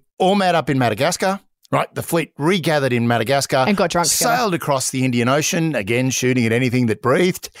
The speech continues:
Speaker 1: and arrived in the Sea of Japan, where the entire fleet was destroyed by the <laughs> Japanese Navy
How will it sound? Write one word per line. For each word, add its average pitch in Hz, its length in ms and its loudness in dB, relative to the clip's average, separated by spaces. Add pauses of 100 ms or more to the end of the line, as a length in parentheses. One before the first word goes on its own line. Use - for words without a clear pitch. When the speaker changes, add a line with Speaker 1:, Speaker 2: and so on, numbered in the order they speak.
(320)
Speaker 1:
and 139 100 0
arrived 170 460 0
in 131 100 0
the 110 380 2
Sea 233 240 0
of 165 80 -2
Japan, 143 600 0 (280)
where 139 340 2
the 160 140 0
entire 208 380 0
fleet 139 280 -2
was 120 160 -4
destroyed 139 600 0
by 143 200 0
the 160 120 -2
<laughs> - 160 -6
Japanese 131 520 -2
Navy 131 540 0